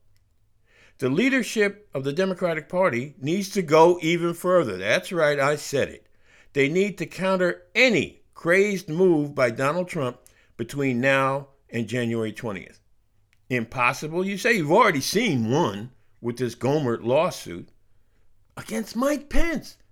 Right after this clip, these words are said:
He didn't sue Pelosi. He didn't sue the squad. He didn't sue Katie Porter. He sued the vice president, who happens to be a member of his own party. Where there is a will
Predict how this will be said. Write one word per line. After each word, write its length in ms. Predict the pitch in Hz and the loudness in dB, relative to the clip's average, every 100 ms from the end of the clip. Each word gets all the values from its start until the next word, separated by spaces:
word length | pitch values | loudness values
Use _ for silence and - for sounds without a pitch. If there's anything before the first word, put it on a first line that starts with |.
| _ _ _ | _ _ _
He 100 | 302 | -4
didn't 220 | 302 233 | -2 -4
sue 240 | - 214 | -4 -6
Pelosi. 800 | 175 - - 104 135 - 269 262 - _ _ _ _ _ _ | 2 6 6 4 -4 -8 -12 -12 -16 _ _ _ _ _ _
He 120 | 254 | -2
didn't 220 | 277 214 | 0 -2
sue 260 | - 214 180 | -4 -4 -4
the 100 | 135 | -6
squad. 840 | - - 110 95 92 117 208 196 _ _ _ _ _ _ | -6 -6 -4 -4 -4 -8 -10 -16 _ _ _ _ _ _
He 120 | 226 | -4
didn't 200 | 254 208 | -4 -4
sue 160 | - 190 | -6 -6
Katie 380 | - 185 143 | -2 -2 -2
Porter. 500 | 127 170 202 151 180 - _ _ | -6 -4 -4 -4 -10 -16 _ _
He 240 | 240 247 | -2 2
sued 560 | - - 196 220 240 190 _ | 2 2 0 0 -2 -8 _
the 100 | 180 | -6
vice 380 | 175 208 233 202 | 0 0 0 -4
president, 560 | - 247 202 196 202 180 | -2 -2 0 -2 -4 -6
who 120 | 202 | -6
happens 420 | 196 240 226 185 | -4 -4 -6 -10
to 60 | 196 | -4
be 140 | 214 | -2
a 60 | 208 | 0
member 320 | 220 220 220 | 0 2 4
of 220 | 208 196 | 4 6
his 220 | 220 180 | 6 6
own 380 | 185 202 226 220 | 4 6 4 2
party. 560 | 220 247 277 180 90 - _ _ _ _ _ _ _ _ _ _ | 2 4 6 4 -2 -12 _ _ _ _ _ _ _ _ _ _
Where 300 | - 165 254 | -2 4 4
there 240 | 226 226 233 | 4 2 2
is 300 | 196 143 127 | 2 0 -2
a 80 | |
will 680 | 123 143 226 220 220 233 | -4 2 2 2 0 -6